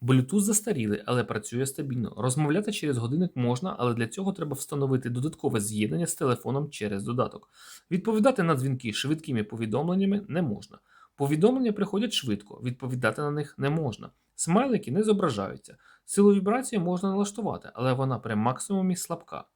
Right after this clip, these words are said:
Мікрофон працює посередньо. Звук нормальний, динамік посередній. Акумулятор ємністю триста міліампер,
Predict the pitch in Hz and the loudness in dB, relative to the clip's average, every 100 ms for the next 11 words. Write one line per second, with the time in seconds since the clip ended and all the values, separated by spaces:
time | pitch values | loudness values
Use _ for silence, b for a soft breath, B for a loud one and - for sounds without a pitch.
0 | b b b - 160 214 294 302 208 202 | b b b -8 4 4 4 0 -2 -2
1 | 226 247 247 240 180 101 76 - - b | 0 -2 -2 0 0 0 -4 -12 -18 b
2 | b 131 131 233 269 190 117 107 98 87 | b -6 0 0 0 2 4 2 0 -4
3 | - 135 156 208 208 - - 233 139 82 | -4 0 2 4 2 0 -6 -2 0 -2
4 | 67 - - b b b 160 - 208 294 | -4 -12 -20 b b b -6 2 4 4
5 | 233 160 143 131 131 127 135 123 - 117 | 2 2 2 0 -4 -6 -4 -4 -4 -4
6 | 110 113 110 156 208 | -2 -4 -2 -4 -4